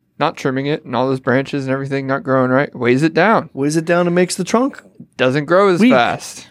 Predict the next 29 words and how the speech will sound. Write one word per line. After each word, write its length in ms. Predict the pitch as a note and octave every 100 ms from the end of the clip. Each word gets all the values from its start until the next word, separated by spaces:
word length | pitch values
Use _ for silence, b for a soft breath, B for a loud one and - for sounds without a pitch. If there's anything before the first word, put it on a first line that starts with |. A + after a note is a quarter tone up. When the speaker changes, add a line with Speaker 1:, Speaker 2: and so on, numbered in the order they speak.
| -
Speaker 1:
You 100 | -
Speaker 2:
Yep. 80 | C#3+
Speaker 1:
know, 260 | B2 C#3+ E3 -
you 140 | B2
have 140 | A2 -
to 80 |
accept 400 | C3+ - A3+ C4
that. 280 | - C2 -
Those, 200 | B2+ B2
Speaker 2:
That's 300 | - A2 A#2
right. 160 | E3+ F#3+
Speaker 1:
the 80 | A#2+
maintenance 480 | A#2+ A#2+ - D3
matters. 480 | E3 A2 G#2 F#2+ -
The 300 | - E2+ D2 _ _
regular 520 | - G#2+ G#2+ A#2 A#2+ C#3
watering 460 | D#3 D#3+ E3+ F3+
matters. 440 | F3+ A3 B3+ - -
You 60 | -
gotta 160 | -
feed 260 | - F#3+ A#3
it. 180 | - _ B B B B B B B B
Speaker 2:
All 80 | D3+
right. 240 | F#3 D3
So 140 | - D#3
speaking 440 | - G3+ G3+ G3
of 100 | F3+
feeding 360 | - F#3+ E3 C3+
it, 200 | A#2